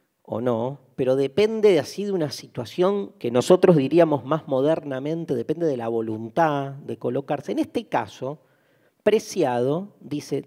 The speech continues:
"Todo eso, bla, bla, bla". Se inyecta los diferentes, se, se inyecta la testosterona para ver qué va modificando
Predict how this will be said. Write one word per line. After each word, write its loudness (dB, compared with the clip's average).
"Todo 4
eso, -4
bla, 2
bla, 4
bla". -6
Se 0
inyecta 0
los 6
diferentes, 4
se, 0
se 0
inyecta 2
la 2
testosterona 0
para 6
ver 4
qué 2
va 6
modificando 0